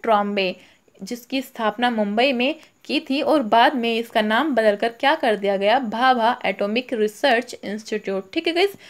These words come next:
जिसको मुंबई में जो इनका इंस्टीट्यूट है भाभा एटॉमिक रिसर्च इंस्टीट्यूट, जो कि आपको रखना है गाइस याद। ठीक है गाइस,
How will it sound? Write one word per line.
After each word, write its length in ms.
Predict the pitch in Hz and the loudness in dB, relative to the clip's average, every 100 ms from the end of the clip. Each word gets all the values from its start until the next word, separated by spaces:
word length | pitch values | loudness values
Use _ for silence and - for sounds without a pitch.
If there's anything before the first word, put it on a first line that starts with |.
| - - | -20 -10
जिसको 340 | 247 - 269 | -10 -2 0
मुंबई 440 | 254 214 202 220 262 | 0 -2 0 0 2
में 340 | 254 262 208 | 0 -4 -4
जो 160 | 220 214 | -4 -4
इनका 220 | 208 214 | -2 -4
इंस्टीट्यूट 540 | 202 208 214 247 311 | -4 -8 -6 -4 -4
है 240 | 254 294 214 | -2 -4 -4
भाभा 480 | 214 208 226 302 - | -4 -2 0 -2 -2
एटॉमिक 460 | 214 202 226 311 480 480 - _ 214 | -4 -4 -6 -4 -4 -6 -18 _ -8
रिसर्च 540 | 226 - 269 330 339 | -8 -2 0 0 0
इंस्टीट्यूट, 580 | - 190 214 - 220 311 | -8 -8 -8 -6 -2 -2
जो 240 | 220 277 | 2 2
कि 220 | 330 269 226 | 2 2 2
आपको 320 | 202 - 214 | 0 -2 -2
रखना 280 | 202 202 202 | -2 -4 -8
है 220 | 208 196 | -6 -2
गाइस 480 | 214 226 240 381 - - _ - 220 | 4 4 4 -2 -8 -20 _ -12 -4
याद। 380 | 220 190 180 - | 0 0 -2 -8
ठीक 160 | - 330 | -6 0
है 60 | 294 | 2
गाइस, 200 | 277 | 2